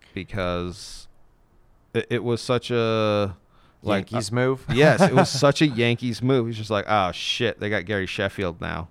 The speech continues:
Speaker 2: Let's get this thirty-six-year-old who's still knocking it out of the park at this point. And, uh, two thousand four, he had an incredible year. Possibly should have won the M V P. He finished second, uh, to Vladimir Guerrero.
Speaker 1: Yeah.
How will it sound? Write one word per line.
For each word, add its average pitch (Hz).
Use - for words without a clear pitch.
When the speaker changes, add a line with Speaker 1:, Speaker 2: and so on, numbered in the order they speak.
Speaker 2:
Let's 151
get -
this 156
thirty-six-year-old 139
who's 117
still 131
knocking 113
it 110
out 110
of 107
the 95
park 110
at -
this 85
point. 87
And, 95
uh, 90
two 147
thousand 147
four, 131
he 110
had 107
an 101
incredible 139
year. 90
Possibly 175
should 135
have 113
won 113
the 110
M 104
V 104
P. 90
He 95
finished 104
second, 123
uh, 85
to 82
Vladimir 90
Guerrero. 82
Speaker 1:
Yeah. 85